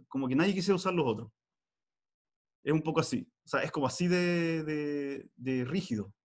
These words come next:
Que, por supuesto, si lo vemos en el ejemplo de la micro, no tiene ningún sentido, ¿no es cierto? Entonces,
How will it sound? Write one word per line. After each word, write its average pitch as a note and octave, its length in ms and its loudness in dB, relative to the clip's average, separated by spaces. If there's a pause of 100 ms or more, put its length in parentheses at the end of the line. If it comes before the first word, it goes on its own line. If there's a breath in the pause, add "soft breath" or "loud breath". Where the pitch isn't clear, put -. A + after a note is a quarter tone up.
(200)
Que, A#2+ 220 -4
por G2 160 -6
supuesto, D#3+ 320 0
si D#3 100 -4
lo C3 60 0
vemos D#3+ 200 6
en D#3 40 4
el D3 80 4
ejemplo D3+ 260 -4
de D#3 40 2
la C#3+ 80 2
micro, D#3+ 160 0
no C#3 80 0
tiene C#3+ 140 2
ningún C3+ 120 -2
sentido, A#2+ 420 -2
¿no G#2 140 -4
es G#2 80 -6
cierto? D3 240 -8 (800)
Entonces, E3 580 0